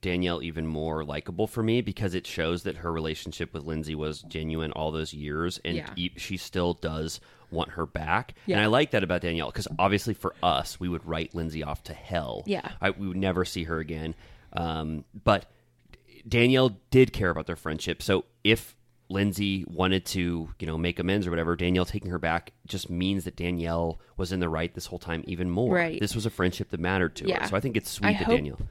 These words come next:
Speaker 2: that she at least now is
Speaker 1: Yes.
Speaker 2: aware of their dynamic and she can call her out moving forward for being a shitty friend.
Speaker 1: Well, also, Lindsay is not gonna let, like, next season, hypothetically, Lindsay's not gonna let Danielle be a bridge between her and,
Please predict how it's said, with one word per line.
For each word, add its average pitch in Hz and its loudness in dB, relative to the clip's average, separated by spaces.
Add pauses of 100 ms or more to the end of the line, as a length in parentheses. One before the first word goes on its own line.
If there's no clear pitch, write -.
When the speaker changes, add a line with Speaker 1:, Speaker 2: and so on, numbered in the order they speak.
(120)
Speaker 2:
that 202 2
she 196 0
at 175 0
least 175 -2
now 165 -2
is 175 0
Speaker 1:
Yes. - -4
Speaker 2:
aware 170 2
of 185 2
their 180 2
dynamic 175 -2
and 190 -2
she 175 -2
can 170 -8
call 165 -4
her 165 -4
out 165 -4
moving 165 -4
forward 165 -4
for 175 -2
being 160 -4
a 160 -10
shitty 156 -6
friend. 160 -10
Speaker 1:
Well, 131 8
also, 135 6
Lindsay 110 2
is 95 -4
not 92 -2
gonna 90 -4
let, 78 -6
like, 78 -8
next 80 -4
season, 80 -6
hypothetically, 82 -6 (200)
Lindsay's 123 2
not 107 2
gonna 92 -2
let 85 -2
Danielle 82 -2
be 85 -4
a 78 -4
bridge 78 -4
between 85 0
her 85 -2
and, 80 -6